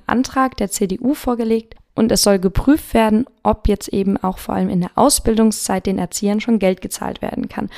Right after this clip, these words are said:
Das ist wichtig, denn die Erzieher haben eine Ausbildungszeit von insgesamt fünf Jahren und kriegen nicht über diesen gesamten Zeitraum Geld. Gerade weil bei Berufseinsteigern natürlich die Ausbildungsgehälter, die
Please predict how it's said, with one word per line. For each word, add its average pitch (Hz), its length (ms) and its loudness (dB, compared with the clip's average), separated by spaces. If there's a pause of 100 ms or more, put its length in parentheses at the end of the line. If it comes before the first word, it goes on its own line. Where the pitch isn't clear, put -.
(380)
Das 202 180 -2
ist - 260 -6
wichtig, 220 460 2
denn 208 160 4
die 196 140 0
Erzieher 240 380 2
haben 208 180 2
eine 180 200 -2
Ausbildungszeit 220 800 0
von 214 100 -2
insgesamt 190 540 -4
fünf 226 260 0
Jahren 226 240 0
und 202 160 0
kriegen 233 220 2
nicht 233 180 2
über 220 160 0
diesen 214 280 0
gesamten 202 360 -4
Zeitraum 190 540 -4
Geld. 185 280 -4 (540)
Gerade 220 340 0
weil 208 220 2
bei 185 200 0
Berufseinsteigern 196 1000 -2
natürlich 185 500 -6
die 196 180 -6
Ausbildungsgehälter, 202 1120 -2
die 185 220 -6